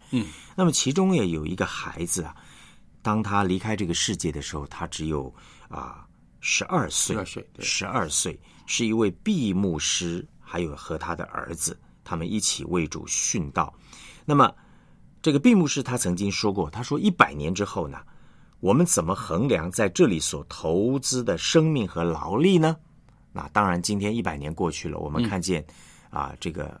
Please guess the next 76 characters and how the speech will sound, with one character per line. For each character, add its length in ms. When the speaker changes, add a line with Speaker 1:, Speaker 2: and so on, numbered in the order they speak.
Speaker 2:
福 160
音 160
在 140
中 340
国 180
的 140
这 140
个 140
果 220
效 260
啊， 140
这 120
是 100
第 220
一 20
方 160
面。 160
但 140
是 120
自 220
己 160
让 180
我 120
非 180
常 160
感 240
动 220
的 140
就 120
是， 320
我 120
们 100
都 120
有 120
孩 260
子 160
哈， 260
Speaker 1:
嗯。 200
Speaker 2:
我 100
们 300
都 140
能 120
够 100
体 200
会 300
做 220
父 220
母 160
的 100
心。 300
但 100
是 140
你 80
看 200
看 120
这 80
个 100
孩 260
子， 140
我 140
觉 140
得 100
真 260
的， 180
神 340
真 160
的 80
是 120
把 240
一 100
个 160
宣 460
教 200
的 100
心 380
智， 280